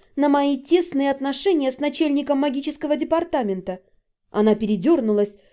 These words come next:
будто от отвращения, но промолчала. Лишь горестно вздохнула, видимо, сетуя на свою неразумную племянницу,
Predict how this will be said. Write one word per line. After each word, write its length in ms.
будто 360
от 180
отвращения, 800
но 140
промолчала. 800
Лишь 260
горестно 460
вздохнула, 680
видимо, 380
сетуя 500
на 100
свою 380
неразумную 640
племянницу, 800